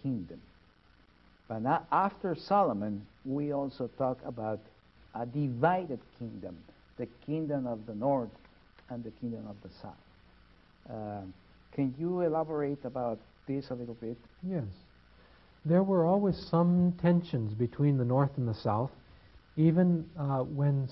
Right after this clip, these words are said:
Speaker 2: Saul died, David, remember, was made king only of Judah at first, whereas Saul's son Ishbosheth was made king of the northern tribes. So we see these divisions, these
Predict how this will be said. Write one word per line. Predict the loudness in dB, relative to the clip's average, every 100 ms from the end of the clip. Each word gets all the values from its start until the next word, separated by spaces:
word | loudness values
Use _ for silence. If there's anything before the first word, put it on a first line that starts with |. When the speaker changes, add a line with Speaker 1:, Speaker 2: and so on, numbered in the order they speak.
| -4
Speaker 2:
Saul | 0 2 2 0
died, | 0 0 0 -4 -6 -12 -18 _ _ _ _ _ -20 _ _ _ -12 2
David, | 4 6 4 2
remember, | 2 2 2 2
was | 0 -2
made | 0 -2 -2 -4
king | -4 -4
only | 0 2 2 0
of | -2 -2
Judah | -2 0 -2 -6 -8
at | -8 -6 -6
first, | -6 -8 -16 _ _ _ -8
whereas | -2 0 0 -2
Saul's | 0 0 -2 -2
son | 0 0
Ishbosheth | -4 -6 -12 -6 -4 -4 -4
was | -6 -2
made | 0 0 -2
king | -4 -2
of | -2
the |
northern | 0 0 0 -4
tribes. | -6 -10 -10 -18 _ _ _ _ _ 0
So | 4
we | 6 4
see | 0 -4 -2 2
these | 2 2 0 -4
divisions, | -2 2 2 2 -2 -2
these | -2 -4